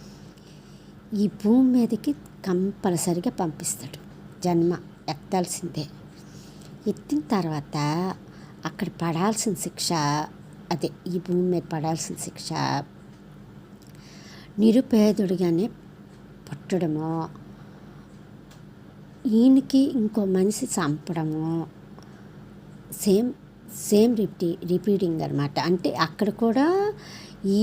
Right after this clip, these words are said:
మనిషికి మనిషి జాయింట్ చేస్తాడు, ఎందుకంటే ఆ మనిషి కూడా అలాంటి శిక్ష, ఆ, ఒకరికి చంపడము, ఇద్దరు ఒకేలాంటి పని చేసిన వారికి ఈ మనిషికి ఆ మనిషి కలుపుతాడు అనమాట. ఏంటంటే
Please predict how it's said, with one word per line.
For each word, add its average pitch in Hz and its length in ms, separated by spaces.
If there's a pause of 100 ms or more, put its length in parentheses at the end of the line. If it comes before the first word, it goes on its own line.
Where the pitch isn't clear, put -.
మనిషికి 220 520
మనిషి 226 340
జాయింట్ 190 440
చేస్తాడు, 170 420
ఎందుకంటే 208 480 (120)
ఆ 180 140
మనిషి 196 440
కూడా 226 300
అలాంటి 185 260
శిక్ష, - 340 (720)
ఆ, - 120 (280)
ఒకరికి 175 440 (140)
చంపడము, 180 640 (540)
ఇద్దరు 240 360
ఒకేలాంటి 196 600
పని 170 240
చేసిన 165 420
వారికి - 380 (720)
ఈ 220 140
మనిషికి 247 460
ఆ 214 80
మనిషి 190 300
కలుపుతాడు 156 520
అనమాట. - 360 (640)
ఏంటంటే 214 440